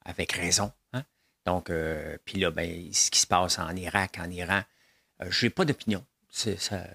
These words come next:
c'est pas que j'ai une opinion sur un peuple versus un autre. Je ne connais pas ça assez pour dire qui, qui est coupable ou pas cou-, pas coupable. Puis, euh, c'est pas important. Ça va mener un débat qui m'intéresse pas.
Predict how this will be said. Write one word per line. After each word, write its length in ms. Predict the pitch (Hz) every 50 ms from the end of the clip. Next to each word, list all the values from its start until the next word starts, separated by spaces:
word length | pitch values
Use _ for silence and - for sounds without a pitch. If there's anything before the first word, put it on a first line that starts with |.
| - -
c'est 220 | - - - 95
pas 160 | - - 139
que 80 | 117 92
j'ai 140 | 101 104 104
une 120 | 98 92
opinion 480 | 107 98 - - 95 113 107 107 113 110
sur 220 | - - 104 -
un 100 | 104 95
peuple 280 | 85 - - 107 95 101
versus 460 | 92 98 95 - - - 113 - -
un 160 | 101 87 90
autre. 260 | 104 113 120 113 - 98
Je 80 | 98
ne 80 | 85 87 - -
connais 240 | - 127 113 110 95
pas 220 | - 110 107 107 _ _ _ _ _ _ _ _ -
ça 320 | - - - - 117 101 - -
assez 460 | 120 107 - - 127 139 127 120 107 _ _
pour 200 | - 98 92 92
dire 260 | 90 98 101 104 98 90 -
qui, 160 | - 123 110
qui 120 | - 104
est 20 | 101
coupable 400 | - - - 107 104 107 98 92
ou 40 | 95
pas 220 | - _ - 90
cou-, 200 | - - - - -
pas 120 | - 110
coupable. 420 | - - - 98 95 101 107 104 -
Puis, 320 | - - - 90 87 87 - _ _ _ _ _ _ - - - - -
euh, 480 | 90 90 85 82 82 80 78 78 - - - - - - -
c'est 360 | - - - - - 95 -
pas 120 | - - 110
important. 400 | 107 - 95 90 - - 101 101
Ça 100 | - 107
va 100 | 90 85
mener 160 | 85 95 95
un 40 | 92
débat 240 | 87 85 78 92 98
qui 140 | - - -
m'intéresse 420 | - 87 85 - 95 92 92 85 -
pas. 200 | - 123 117